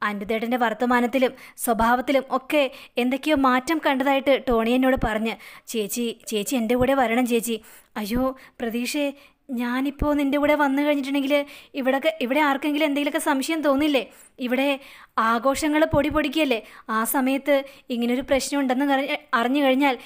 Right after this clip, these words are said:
ആകെ എല്ലാം കുളം മറിയില്ലേ പ്രതീക്ഷേ? അതൊന്നും സാരമില്ല, നമുക്ക് അവരോട് എന്തെങ്കിലുമൊക്കെ തുറന്നു പറയാം. പക്ഷേ ചേച്ചി എൻ്റെ ഒപ്പം വന്നേ മതിയാവുള്ളൂ. വാ ചേച്ചി, ഇനിയൊന്നും ആലോചിക്കണ്ട, എൻ്റെ ഒപ്പം വാ"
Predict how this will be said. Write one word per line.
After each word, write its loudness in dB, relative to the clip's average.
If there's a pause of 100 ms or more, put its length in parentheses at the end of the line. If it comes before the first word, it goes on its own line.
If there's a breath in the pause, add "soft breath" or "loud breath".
(400 loud breath)
ആകെ -2
എല്ലാം 0
കുളം 2
മറിയില്ലേ 2
പ്രതീക്ഷേ? 0 (360 loud breath)
അതൊന്നും 0
സാരമില്ല, 2 (380 loud breath)
നമുക്ക് -6
അവരോട് 0 (100)
എന്തെങ്കിലുമൊക്കെ 0
തുറന്നു 2
പറയാം. 0 (240 loud breath)
പക്ഷേ -4 (340 loud breath)
ചേച്ചി -4
എൻ്റെ 0
ഒപ്പം -4
വന്നേ 2
മതിയാവുള്ളൂ. 2 (280 loud breath)
വാ -6
ചേച്ചി, -2 (280 loud breath)
ഇനിയൊന്നും 0
ആലോചിക്കണ്ട, 0 (240 loud breath)
എൻ്റെ -4
ഒപ്പം -2
വാ" 0